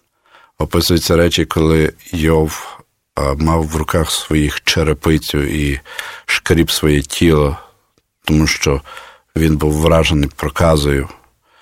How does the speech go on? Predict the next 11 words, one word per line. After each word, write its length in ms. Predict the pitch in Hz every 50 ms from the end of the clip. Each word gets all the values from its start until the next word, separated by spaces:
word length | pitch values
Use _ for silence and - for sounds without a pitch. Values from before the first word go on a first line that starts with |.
| _ _ _ _ _ _ _ _ _ _ _ _ _ _ _
До 200 | - 87 90 95
нього 220 | 98 101 101 101 90
приходили 580 | - 95 92 - 107 98 90 90 87 85 85
друзі, 800 | 78 76 76 87 82 90 92 92 87 80 78 80 80 78 76 78 - - _ _ _ _ _ _ _ _ _ _ _ _ _ _ _ _ _ _ _ _ _ -
вони 380 | 82 80 82 80 80 80 80
йому 260 | 80 80 80 80 80
говорили, 680 | 78 76 85 80 82 82 82 85 82 82 80 80 78 69 - _ _ _ _ _ _
що 220 | - - - -
ти 200 | - - 87 85
грішник 640 | 71 67 78 76 87 90 90 - - 85 80 - -
великий, 640 | 82 82 82 80 80 78 78 - - 73 71 78